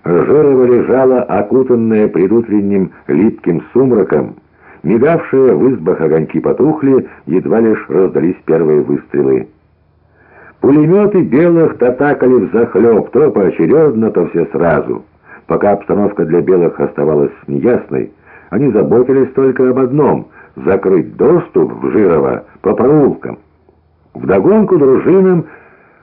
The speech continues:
Матвей направил три взвода стрелков, вооруженных самым различным оружием, от винтовки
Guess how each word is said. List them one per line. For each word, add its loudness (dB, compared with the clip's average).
Матвей 2
направил 2
три 0
взвода 0
стрелков, 0
вооруженных 0
самым 0
различным -2
оружием, 0
от -4
винтовки 0